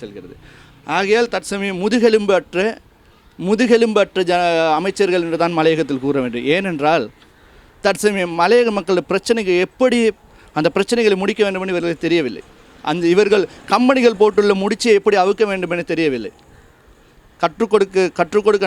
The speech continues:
நானும் தயார், இவர் எங்களிடம் கற்றுக்கொள்ள போவதும் இல்லை. இதற்கான காரணம் ஐம்ப-, ஐம்பத்தி ரெண்டுக்கு மேற்பட்ட ஏற்றுமதி தொழிற்சாலைகள் உள்ளது மலை-,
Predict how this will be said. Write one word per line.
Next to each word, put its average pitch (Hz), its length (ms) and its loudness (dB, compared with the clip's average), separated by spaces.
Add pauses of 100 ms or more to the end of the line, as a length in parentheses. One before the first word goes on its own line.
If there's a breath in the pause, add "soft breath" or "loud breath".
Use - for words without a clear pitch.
நானும் 202 300 0
தயார், 190 280 0
இவர் 170 160 0 (100)
எங்களிடம் 165 360 -2
கற்றுக்கொள்ள 165 380 0 (100)
போவதும் 156 360 2
இல்லை. 113 120 -4 (340 loud breath)
இதற்கான 196 320 0 (100)
காரணம் 208 320 0 (120)
ஐம்ப-, 196 280 0
ஐம்பத்தி 220 340 0
ரெண்டுக்கு 190 320 -2
மேற்பட்ட 208 300 -4 (120)
ஏற்றுமதி 190 340 -2 (320)
தொழிற்சாலைகள் 170 520 -2
உள்ளது 165 240 0
மலை-, 151 160 2